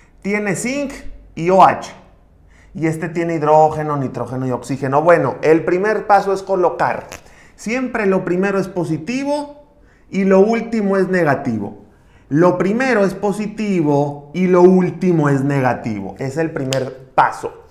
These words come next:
Ahora, vamos a hacer lo siguiente. Nos vamos a ir al formulario. Y vemos aquí los numeritos de valencia.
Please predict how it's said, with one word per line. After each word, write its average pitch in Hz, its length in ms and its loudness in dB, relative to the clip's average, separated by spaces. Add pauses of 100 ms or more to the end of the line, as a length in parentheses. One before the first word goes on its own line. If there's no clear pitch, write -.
(320)
Ahora, 175 680 4 (200)
vamos 147 440 -2
a 156 40 0
hacer 123 320 -4
lo 127 120 -2
siguiente. 156 640 -8 (460)
Nos 156 280 2
vamos 165 360 2
a 147 100 4
ir 156 180 2
al 156 160 6
formulario. 147 880 0 (2750)
Y 165 460 -4
vemos 180 720 2 (280)
aquí 208 580 -8
los 151 280 4
numeritos 156 560 0
de 156 100 6
valencia. 107 680 0